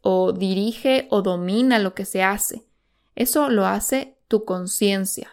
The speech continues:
Y tu conciencia es un ser equilibrado que incluye mucha lógica, mucha racionalidad. No es solo racionalidad, no es solo emoción, no es solo impulso.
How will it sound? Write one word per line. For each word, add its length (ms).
Y 100
tu 100
conciencia 840
es 540
un 220
ser 440
equilibrado 960
que 340
incluye 580
mucha 400
lógica, 560
mucha 260
racionalidad. 880
No 260
es 140
solo 480
racionalidad, 840
no 140
es 120
solo 440
emoción, 760
no 160
es 120
solo 800
impulso. 760